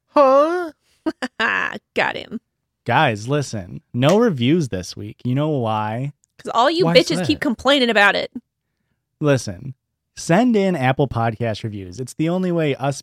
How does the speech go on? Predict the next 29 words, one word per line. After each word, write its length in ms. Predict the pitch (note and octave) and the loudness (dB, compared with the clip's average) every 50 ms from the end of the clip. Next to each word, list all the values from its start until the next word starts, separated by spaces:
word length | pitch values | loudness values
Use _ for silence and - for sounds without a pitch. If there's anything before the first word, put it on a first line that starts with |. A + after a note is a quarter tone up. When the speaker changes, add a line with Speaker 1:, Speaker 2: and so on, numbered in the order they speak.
| - | -12
Speaker 3:
people 420 | - - E3 D#3 C#3+ - A2+ G#2 G2+ | -6 -4 -2 -2 -2 -2 -4 -4 -4
without 520 | A2 A#2 - _ - B2+ C3+ D3+ F3 - - | -4 -8 -8 _ -2 0 0 0 0 -4 -8
connections 680 | - - D3+ C3+ C#3 C#3 - - - C3 A#2+ A2+ G#2 - | -6 -4 -4 -2 -4 -4 -6 -6 -4 -4 -2 -4 -4 -4
in 160 | B2+ C3+ C#3 | -4 -2 -2
the 140 | B2+ A#2 - | -2 -4 -4
industry 840 | - B2 C3 C3+ A2+ G#2 - - - - F#2+ F#2 A2 B2+ C#3+ C#3+ - _ _ - - - - _ _ _ _ _ _ _ _ _ _ - | -4 -4 -2 -2 -4 -4 -6 -10 -12 -14 -14 -12 -12 -12 -12 -12 -14 _ _ -18 -18 -18 -18 _ _ _ _ _ _ _ _ _ _ -6
can 240 | - D#3 D3 C3+ B2 | -4 -2 -2 -2 -2
get 380 | A#2+ E3 D3 D3+ - - - _ _ _ - | -2 -2 -2 -2 -2 -8 -16 _ _ _ -6
famous. 640 | B2 A#2 G#2+ F#2+ F#2+ - G#3 G3 - - - - _ _ - | -6 -4 -6 -6 -10 -12 -16 -18 -20 -20 -20 -20 _ _ -10
Speaker 2:
Mm-hmm. 760 | - A3+ A#3 B3+ C#4 - _ - B3 A3 F#3+ - - - A#3 - _ _ _ _ _ _ | -8 -6 -6 -6 -8 -10 _ -8 -8 -8 -8 -10 -14 -16 -16 -18 _ _ _ _ _ _
Speaker 1:
Pretty 200 | - A#2+ G2+ F2 | -8 -8 -8 -8
true. 340 | - - G2+ F2+ F2 F2+ G#2 _ _ _ _ _ | -8 -8 -8 -8 -8 -8 -12 _ _ _ _ _
Speaker 3:
However, 460 | - E3 E3+ F3 D#3+ E3 D#3 C#3+ C3+ - _ _ _ _ _ _ _ _ _ _ - | 0 2 2 2 2 2 0 -2 -2 -6 _ _ _ _ _ _ _ _ _ _ -2
in 180 | D3 D3 D#3 D#3+ | 0 2 4 6
lieu 140 | E3+ E3 | 6 6
of 100 | D#3+ C#3 | 6 4
review, 260 | B2+ A#2+ A2 A#2+ A#2 A#2 | 2 2 2 2 2 2
we 140 | B2 C3 | 2 2
are, 80 | C3 B2 | 2 2
of 140 | A#2+ - - | 2 2 0
course, 240 | D3 B2+ A#2 - - | 0 0 0 -2 -4
opening 300 | - D#3+ - F#3 F3 E3 | -6 -2 0 2 2 2
up 80 | D3+ C#3+ | 2 2
mail 380 | B2+ B2 B2+ C3 C#3+ C#3+ C3+ | 0 0 2 2 2 0 0
at 100 | A#2+ - | -2 -4
the 80 | - A2 | -6 -8
top. 340 | - B2 G#2+ F#2+ G2 G#2+ - | -8 -8 -8 -8 -8 -8 -8
Now, 200 | C3 C3 B2+ C3 | -6 -6 -4 -4
Erica, 600 | C3+ D3 D#3+ D#3+ D#3+ - - D3+ C#3+ C#3+ C#3 | -2 -2 0 0 0 0 2 2 2 2 0